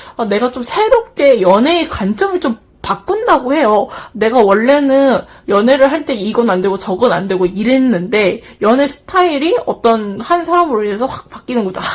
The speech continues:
그래. 이런 거는, 이런 것까지도 내려놔야 되는구나." 이래-, 이렇게 된다고 하거든요. 우리 일 번님들이.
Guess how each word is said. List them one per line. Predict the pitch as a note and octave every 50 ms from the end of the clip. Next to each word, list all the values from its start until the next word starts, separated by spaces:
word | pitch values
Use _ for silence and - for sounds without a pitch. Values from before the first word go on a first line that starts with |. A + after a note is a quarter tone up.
| - - - _ _
그래. | - A3+ F#3+ G3 G3+ G3+ - - _ - - - - - - - - _ _ -
이런 | A3+ A#3 A#3+ C4 C#4 D4+ D4+ D4 D4 C#4
거는, | C4 C4+ C4 B3 B3 A#3+ A#3+ - -
이런 | - G#3 A3+ C4+ C#4+ D#4
것까지도 | C#4 C4+ C4 - A#3+ A#3 A3+ G#3 A3 G3 G3
내려놔야 | E3+ F#3 F#3+ F#3+ A3+ G#3+ F#3+ F3 F#3 G3 A3
되는구나." | A#3 A3+ A3+ A3 G#3+ G3+ G3+ F#3+ - F#3 F#3 - - _ _ _ _ _ _ _ _ _
이래-, | - A#3 C4+ D#4+ F#4 G4 F#4 - - - _ _ _ _
이렇게 | - A#3 B3+ D4+ F4+ E4+ F4 - _ - E4+ C#4
된다고 | A#3 G3+ F#3 F#3 G3 F#3+ F#3 A#3
하거든요. | C#4 C#4+ B3+ G#3 E3+ F3 A3 A#3+
우리 | G3 F#3+ F#3+ F#3 F#3
일 | A3 C4+
번님들이. | C#4 F4 D#4+ C4+ G3+ F3 - - - F3+ G#3 F4 F4+ -